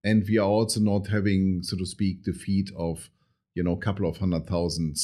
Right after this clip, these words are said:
um, application management people, right? So that is one. The second one is that we will establish a,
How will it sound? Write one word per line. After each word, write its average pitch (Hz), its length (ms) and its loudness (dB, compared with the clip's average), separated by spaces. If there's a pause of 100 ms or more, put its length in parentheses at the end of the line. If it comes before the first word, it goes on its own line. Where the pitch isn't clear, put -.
(160)
um, 76 460 -4 (500)
application 90 460 -2
management 87 560 -2
people, - 260 -12 (400)
right? 87 300 -2 (240)
So 101 440 0 (600)
that 101 160 2
is - 140 2
one. 69 180 -6 (600)
The 107 80 2
second 117 320 2
one 98 200 2
is 98 440 0 (360)
that 101 380 2 (220)
we 110 180 4
will 98 600 2 (140)
establish 117 600 0
a, 92 280 0